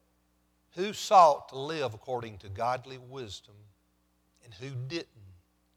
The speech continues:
You can see it in their appearance. You can hear it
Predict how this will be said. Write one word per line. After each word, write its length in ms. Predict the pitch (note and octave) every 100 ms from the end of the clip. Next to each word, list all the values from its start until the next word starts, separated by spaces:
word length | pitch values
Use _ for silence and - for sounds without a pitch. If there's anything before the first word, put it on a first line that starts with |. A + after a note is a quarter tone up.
| _ _ _ _ - -
You 140 | D3
can 160 | - G#2+
see 400 | - - F3+ G3
it 140 | G#3+ -
in 240 | D#3 A#2+
their 400 | A2+ A#2 G#2 G2 - _ -
appearance. 960 | - F3+ D3+ F#2+ F#2+ - - - - _ _ - -
You 140 | D#3 C#3+
can 160 | C3
hear 400 | G#2+ - F3+ G#3
it 100 | G#3+